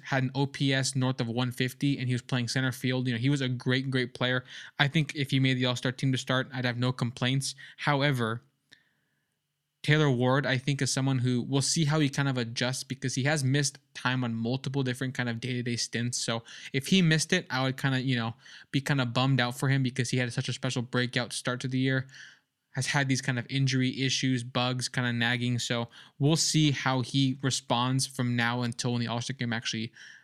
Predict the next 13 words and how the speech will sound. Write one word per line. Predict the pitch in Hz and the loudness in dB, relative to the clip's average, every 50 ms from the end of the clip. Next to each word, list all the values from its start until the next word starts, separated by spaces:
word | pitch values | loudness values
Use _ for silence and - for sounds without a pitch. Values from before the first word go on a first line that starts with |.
| _ _ - | _ _ -6
uh, | 127 113 | -6 -4
when | 117 123 127 120 | -2 0 0 2
the | 117 | 2
voting | 117 123 120 120 117 | 4 2 2 2 0
actually | 113 110 - - 120 - | 0 -2 -4 -6 -6 -4
ends. | - 135 135 147 160 170 165 - - _ _ _ _ _ _ _ _ _ _ _ _ _ _ _ - - _ - | -2 0 2 2 2 2 0 -2 -6 _ _ _ _ _ _ _ _ _ _ _ _ _ _ _ -20 -20 _ -6
Buxton | 139 131 165 170 165 - - 190 175 | 0 2 2 2 2 4 4 4 4
is | 165 - | 4 4
someone | 170 165 165 147 | 4 4 6 6
who | 139 147 | 6 6
you | 143 | 4
predict-, | 143 - 135 135 135 135 - - | 4 2 0 0 0 -4 -2 0
pred-, | 147 135 135 | 0 0 0